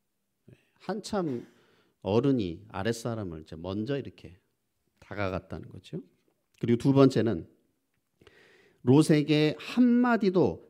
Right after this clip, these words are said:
비판하거나 정죄하지 않은 것입니다. 뭐 따지려면 얼마나 따질 게 많겠어요. 그렇게 하지 않았다는 거죠. 그다음 세 번째 뭐냐?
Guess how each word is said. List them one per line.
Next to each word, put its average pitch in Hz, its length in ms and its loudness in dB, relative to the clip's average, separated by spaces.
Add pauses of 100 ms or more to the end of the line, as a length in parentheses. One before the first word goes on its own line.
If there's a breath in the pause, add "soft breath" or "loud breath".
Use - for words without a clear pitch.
(140)
비판하거나 156 960 -2 (340)
정죄하지 104 720 -6
않은 98 220 -10
것입니다. - 280 -20 (840)
뭐 127 120 2
따지려면 202 680 0
얼마나 170 320 0
따질 160 360 -4
게 151 120 -6
많겠어요. 92 500 -8 (1300)
그렇게 - 180 -12
하지 156 220 -6
않았다는 - 380 -10
거죠. - 220 -20 (600)
그다음 98 180 -2
세 175 200 -2
번째 190 260 2
뭐냐? 107 260 -4